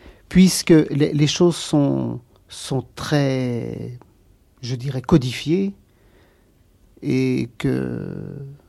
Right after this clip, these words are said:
notre tour d'atterrissage con-, correspond tout à fait à, à notre heure d'arrivée et au rang qu'on nous a fixé. Donc, pas de motif d'énervement.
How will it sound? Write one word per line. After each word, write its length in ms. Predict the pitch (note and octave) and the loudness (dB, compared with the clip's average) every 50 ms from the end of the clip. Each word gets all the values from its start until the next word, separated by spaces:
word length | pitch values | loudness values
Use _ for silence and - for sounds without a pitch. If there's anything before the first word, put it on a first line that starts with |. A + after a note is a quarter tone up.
| - - - - B3 A#3 - | -20 -20 -20 -18 -18 -16 -14
notre 520 | - F3+ F3 D#3+ D3 C3+ D3 - - D3+ C3+ | -12 -10 -8 -6 -4 -4 -4 -2 0 -2 0
tour 180 | - - F3+ | 2 2 4
d'atterrissage 640 | C#3+ C#3+ C3+ - D3 A#2+ B2+ A#2 - - F3+ F3 - - | 4 4 2 0 0 -2 -2 -2 -2 -4 -4 -4 -6 -6
con-, 320 | - C3+ B2 B2 B2 B2 | -8 -8 -6 -6 -8 -8
correspond 600 | A#2 - C#3+ A#2+ C3 B2+ A#2+ - - C#3+ C3+ C3 | -6 -6 -4 -4 -4 -4 -6 -6 -4 -4 -4 -4
tout 160 | - - C3+ - | -4 -6 -10 -6
à 100 | C3+ B2 | -6 -8
fait 440 | A#2+ - - D#3 D#3+ D#3+ D#3+ D3+ B2+ | -8 -6 -6 -4 -2 -2 -2 -2 -4
à, 200 | A2+ A2 G#2+ G#2 | -4 -6 -8 -8
à 200 | G2+ - G#2 A#2 | -8 -6 -4 -4
notre 300 | B2 B2+ C3 - - - | -2 -2 -4 -4 0 2
heure 160 | D3 C#3 A#2 | 2 2 2
d'arrivée 760 | A2+ B2 A#2 G#2+ A#2 A2 G#2+ A2+ B2 C#3 D3+ D#3+ D#3+ D#3 D3+ C#3+ | 0 -4 -4 -4 -4 -6 -4 -2 -2 -2 -2 -2 -2 -4 -6 -6
et 400 | B2 A#2 A2+ A2+ A2 G#2+ A2 G2+ - _ _ - - - - - - - | -6 -8 -8 -8 -10 -12 -14 -16 -20 _ _ -20 -20 -20 -20 -8 0 2
au 80 | D3 | 2
rang 280 | B2+ A2+ A#2 D3 D#3 D#3+ | 4 4 4 4 4 2
qu'on 160 | D#3 - B2 | 2 0 -2
nous 200 | B2 B2 A#2 B2 | -2 -2 -4 -6
a 40 | A2+ | -8
fixé. 520 | - A#2+ A2+ - - - D3 E3 E3+ - _ _ _ _ _ _ _ _ _ _ _ _ _ _ _ _ _ _ _ _ _ _ _ _ - _ - - - - - _ _ _ - | -8 -10 -14 -12 -10 -10 -10 -10 -10 -12 _ _ _ _ _ _ _ _ _ _ _ _ _ _ _ _ _ _ _ _ _ _ _ _ -20 _ -20 -20 -20 -20 -20 _ _ _ -2
Donc, 340 | B2 B2 D#3+ D#3+ E3+ D#3+ - | 4 6 8 8 8 6 4
pas 220 | - - D#3+ D3 C#3 | 0 2 2 4 4
de 60 | C3+ | 2
motif 340 | C3 B2 B2 - C3+ B2+ A#2 | 0 -2 -2 -4 -8 -4 -4
d'énervement. 720 | A#2+ G#2+ G#2 G2 F#2 - - E3+ - G2+ - C#3 D3 | -4 -4 -4 -6 -6 -8 -10 -10 -8 -8 -10 -12 -14